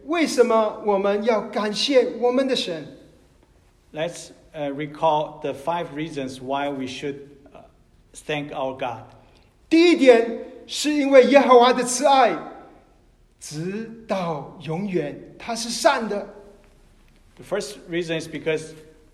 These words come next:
Speaker 2: God's mercy and love lasts forever, and because He is good.
Speaker 1: 第二点，因为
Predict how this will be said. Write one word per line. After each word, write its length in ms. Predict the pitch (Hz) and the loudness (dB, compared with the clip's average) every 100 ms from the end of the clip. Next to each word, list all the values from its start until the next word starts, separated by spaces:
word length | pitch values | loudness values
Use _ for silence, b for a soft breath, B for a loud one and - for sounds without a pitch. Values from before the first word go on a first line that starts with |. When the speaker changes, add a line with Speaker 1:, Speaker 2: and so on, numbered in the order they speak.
| _ | _
Speaker 2:
God's 460 | 151 156 165 - - - - | -2 -2 -2 -6 -18 -20 -10
mercy 300 | 151 165 180 | -8 -4 -4
and 140 | 160 | -2
love 240 | 151 151 151 - - 143 | 0 -2 -4 -14 -18 -8
lasts 460 | 147 151 147 - - - | -4 -4 -8 -16 -18 -12
forever, 540 | 143 156 147 120 113 - - - | -10 -8 -8 -8 -10 -14 -20 -18
and 220 | 147 147 | -16 -14
because 360 | 127 123 131 - | -14 -8 -10 -10
He 240 | 139 139 135 135 | -12 -10 -8 -10
is 100 | 135 | -10
good. 280 | 139 139 - - - _ _ _ _ _ _ _ _ _ _ _ _ _ _ _ _ _ - | -8 -8 -10 -20 -20 _ _ _ _ _ _ _ _ _ _ _ _ _ _ _ _ _ -2
Speaker 1:
第 140 | 294 | 6
二 120 | 311 | 6
点， 380 | - 226 202 - - - - - - _ _ | 8 6 4 -2 -10 -18 -20 -20 -20 _ _
因 220 | 262 262 | 2 6
为 340 | 269 226 185 | 10 10 8